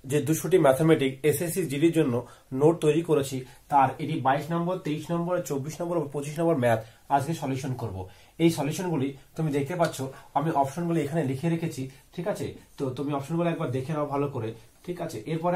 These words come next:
আমরা এই সলিউশনটি শর্টকাটে কি করে করবে বা এই ধরনের ম্যাথ আসলে কি করে করবে, তোমাকে ডিটেলসে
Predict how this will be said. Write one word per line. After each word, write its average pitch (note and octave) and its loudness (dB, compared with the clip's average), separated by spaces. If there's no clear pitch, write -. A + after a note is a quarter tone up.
আমরা D#3+ 2
এই D#3+ 0
সলিউশনটি D#3+ -2
শর্টকাটে D#3+ 4
কি E3 -6
করে D#3+ 4
করবে C#3 0
বা C3+ 6
এই D#3+ 4
ধরনের E3+ 2
ম্যাথ C3+ 4
আসলে D3+ -2
কি E3+ -4
করে E3 6
করবে, C3+ 6
তোমাকে D3+ 2
ডিটেলসে D3+ 0